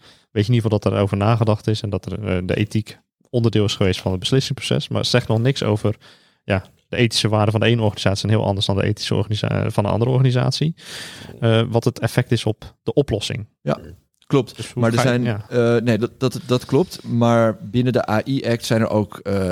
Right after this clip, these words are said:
Speaker 2: ethische waardes.
Speaker 1: Ja.
Speaker 2: Eh, dus daar, daar, dat, die zijn dan in, in die gevallen de leidraad.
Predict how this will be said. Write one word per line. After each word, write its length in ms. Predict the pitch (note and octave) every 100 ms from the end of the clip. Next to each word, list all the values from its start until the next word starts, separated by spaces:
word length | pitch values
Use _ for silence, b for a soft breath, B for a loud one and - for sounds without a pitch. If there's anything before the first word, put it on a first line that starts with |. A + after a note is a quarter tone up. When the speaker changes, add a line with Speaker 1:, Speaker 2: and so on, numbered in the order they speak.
| -
Speaker 2:
ethische 340 | G#2 - G2
waardes. 420 | F2 D#2+ C#2 - -
Speaker 1:
Ja. 80 | G#2+
Speaker 2:
Eh, 300 | F#2+ F#2 F#2
dus 180 | G2+
daar, 480 | - G#2+ G#2 G#2 -
daar, 340 | G#2+ G2 G2+ G2
dat, 200 | G#2+ -
die 100 | G#2+
zijn 160 | G2
dan 160 | F#2 G2
in, 120 | G#2
in 240 | - G#2
die 160 | G2+ G2+
gevallen 360 | G#2+ G2+ F#2+ F#2
de 80 |
leidraad. 600 | F#2 F2+ A2+ A2+ C#3+ -